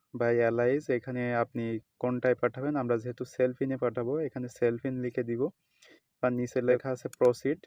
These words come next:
প্রসিডে ট্যাপ করে দিব। এখান থেকে আপনার বিকাশের পিন নাম্বারটি বসিয়ে দিবেন। আমরা just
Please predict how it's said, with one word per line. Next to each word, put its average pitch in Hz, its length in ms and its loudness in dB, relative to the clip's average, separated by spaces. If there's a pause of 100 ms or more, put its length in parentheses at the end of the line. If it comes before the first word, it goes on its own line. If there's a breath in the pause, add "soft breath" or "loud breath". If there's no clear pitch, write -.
(600)
প্রসিডে 131 380 2
ট্যাপ 123 320 2
করে 123 220 4
দিব। 117 180 -2 (880)
এখান 135 220 -2
থেকে 151 220 0
আপনার 127 340 2 (160)
বিকাশের 131 480 -2
পিন 131 280 -2
নাম্বারটি 139 460 -4
বসিয়ে 131 360 -2
দিবেন। 131 300 -2
আমরা 127 260 -2
just 117 280 -4